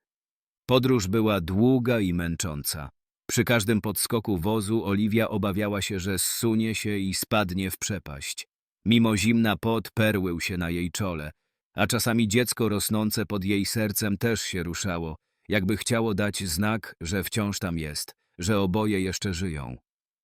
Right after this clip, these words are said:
Krajobraz wokół stawał się coraz dzikszy. Potężne, stare jodły ciągnęły się wzdłuż drogi, czasami tak gęsto, że światło ledwie przez nie przenikało.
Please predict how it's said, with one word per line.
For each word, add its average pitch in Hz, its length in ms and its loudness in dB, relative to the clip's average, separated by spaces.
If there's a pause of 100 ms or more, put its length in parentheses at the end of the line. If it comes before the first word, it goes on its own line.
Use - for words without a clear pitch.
(520)
Krajobraz 110 560 2
wokół 107 420 0
stawał 98 340 -2
się 95 240 -4
coraz 98 640 -2
dzikszy. 71 580 -8 (640)
Potężne, 117 760 2
stare 104 540 0
jodły 98 480 0
ciągnęły 98 600 -2
się 95 180 -4
wzdłuż 82 360 -4
drogi, 80 460 -4 (440)
czasami 113 400 2
tak 127 340 2
gęsto, 113 480 0
że 101 180 -2
światło 110 480 0
ledwie 104 380 0
przez 92 280 -6
nie 92 140 -2
przenikało. 82 840 -6